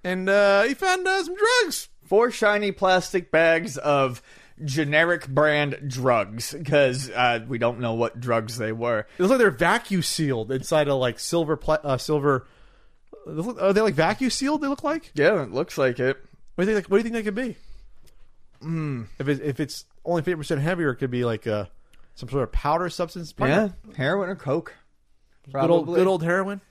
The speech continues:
Speaker 2: Some, yeah, some,
Speaker 1: Good old black tar heroin.
Speaker 2: some old, some old-fashioned powdered thunder. I don't, I don't know. <laughs> I'm just making up names. Um, but yeah, uh, they said that they called the police. They took him.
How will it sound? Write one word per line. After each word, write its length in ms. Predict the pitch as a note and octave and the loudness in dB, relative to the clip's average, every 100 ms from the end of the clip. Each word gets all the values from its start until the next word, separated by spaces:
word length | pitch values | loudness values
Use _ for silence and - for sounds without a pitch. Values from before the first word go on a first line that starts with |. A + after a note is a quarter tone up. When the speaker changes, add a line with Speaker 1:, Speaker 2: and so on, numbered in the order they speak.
| _ _ | _ _
Speaker 2:
Some, 260 | F#3 G3 | -10 -8
yeah, 260 | - G3 A#3 | 2 2 2
some, 280 | A3+ D3+ C#3 | -4 -8 -8
Speaker 1:
Good 120 | - | -6
old 80 | E3 | -2
black 240 | D3+ E3+ - | 2 0 2
tar 160 | F3+ | 0
heroin. 340 | E3+ F3+ F3+ F#3 | 2 2 2 -2
Speaker 2:
some 280 | - F3+ | -8 -8
old, 360 | D#3+ F3 F3 C#3+ | -4 -2 -4 -10
some 260 | - E3 D#3+ | -10 -8 -4
old-fashioned 1080 | E3+ F#3 F#3+ F3 - F3+ F3 - F3+ E3 - | 2 4 4 0 2 4 2 0 -6 -6 -8
powdered 480 | - D#3+ F3 E3+ E3 | -2 0 2 0 -2
thunder. 580 | - D#4+ F3+ G3 G#3+ A3+ | -4 0 2 4 4 2
I 80 | C3+ | 4
don't, 180 | F#3+ E3 | 2 2
I 120 | D#3+ E3+ | 2 2
don't 180 | D#3 F3 | 2 2
know. 200 | F#3 F#3 | 2 2
<laughs> 0 | |
I'm 180 | F#3+ G3+ | 0 -4
just 240 | G#3 - | -8 -10
making 360 | A#3+ F#3 F3 E3 | -2 -2 -2 -2
up 120 | D3+ | -2
names. 400 | E3+ E3 E3 - - - - - - - - - | 0 0 0 -6 -16 -20 -20 -20 -20 -20 -20 -2
Um, 380 | D#3 C#3+ B2 A2 _ _ _ _ _ _ - - - | 2 2 0 -6 _ _ _ _ _ _ -20 -16 -4
but 240 | D#3+ E3 | 0 4
yeah, 300 | E3 F#3 D3 | 4 6 4
uh, 60 | C#3 | 2
they 160 | C#3 C#3 | 2 0
said 280 | C3+ D3 C#3+ | 2 0 0
that 140 | C3+ | 0
they 140 | B2 | 0
called 280 | A#2 B2+ B2+ | -2 -2 -2
the 40 | C#3 | -4
police. 380 | - B2 A#2+ - | -4 0 0 -2
They 120 | B2 | -12
took 240 | B2 A2+ A#2+ | -6 -6 -4
him. 240 | A#2 A2 | -4 -6